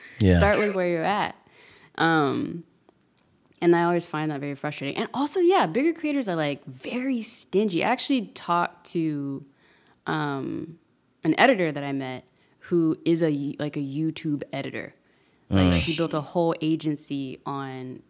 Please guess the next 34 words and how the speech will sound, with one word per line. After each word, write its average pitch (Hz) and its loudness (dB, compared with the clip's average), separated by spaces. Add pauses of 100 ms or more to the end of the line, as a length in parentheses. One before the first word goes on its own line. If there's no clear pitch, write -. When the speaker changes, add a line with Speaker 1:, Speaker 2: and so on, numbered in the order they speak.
(260)
Speaker 1:
editing 160 2
videos 135 -6
for 143 -8
bigger 139 -4
YouTube 139 -10
channels 131 -12
and 131 -10
creators. 131 -12 (280)
And - -4
she - -2
was 214 -2
telling 185 -2
me, 160 0
like, 135 -8 (560)
all 214 6
the 180 -2
sob 135 -6
stories 127 -8 (420)
of 147 -4
how 147 -2
she 170 -4
has 160 -6
been 139 -4
burned 147 2
so 202 2
many 196 2
times, 180 -2
or, 151 -2
like, 147 -4
people 170 -2
won't 160 0
even 156 -2
acknowledge 143 -6
that 135 -8